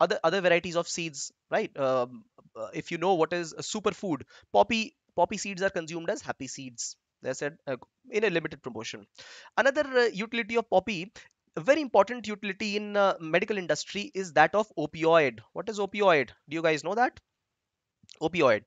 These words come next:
So opioid is that, uh, uh, entity created by pharmaceutical ent-, uh, industry, which is given to people having a lot of pain in the body,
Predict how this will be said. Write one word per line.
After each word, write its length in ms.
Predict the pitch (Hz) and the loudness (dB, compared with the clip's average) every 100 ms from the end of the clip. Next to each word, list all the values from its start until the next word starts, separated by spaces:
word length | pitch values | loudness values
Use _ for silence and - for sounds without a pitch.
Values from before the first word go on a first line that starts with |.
| _ - - | _ -18 -8
So 140 | 214 | 2
opioid 640 | 208 208 262 226 160 190 190 | 4 4 6 8 8 6 2
is 440 | 196 226 208 - - 160 127 | 0 0 -4 -10 -14 -6 6
that, 280 | 180 262 - - 240 | 8 8 4 -6 0
uh, 180 | 233 190 - 160 | 0 0 -2 4
uh, 200 | 156 147 | 6 6
entity 380 | 170 214 226 226 | 4 0 -4 -6
created 460 | - 165 165 226 196 | -4 -2 0 0 6
by 160 | 196 | 4
pharmaceutical 640 | 196 151 156 202 185 180 165 | 8 6 6 2 -4 -2 -2
ent-, 180 | 139 143 | -2 -4
uh, 60 | 151 | -6
industry, 720 | 135 147 143 139 - 143 233 - - - | -6 -2 0 0 -4 -10 -10 -18 -20 -6
which 220 | 202 240 | -4 -2
is 240 | 240 196 | -4 -4
given 340 | 165 196 247 254 | -4 0 0 -2
to 100 | 247 | -6
people 520 | 190 175 196 220 226 - | -6 -2 2 2 0 -2
having 480 | 147 170 190 208 190 165 | 2 4 2 -2 -6 0
a 40 | |
lot 180 | 175 220 | 0 2
of 160 | 220 - | -2 -2
pain 180 | 165 | -2
in 100 | 165 156 | -2 -6
the 80 | |
body, 340 | 139 120 120 | -4 -4 -4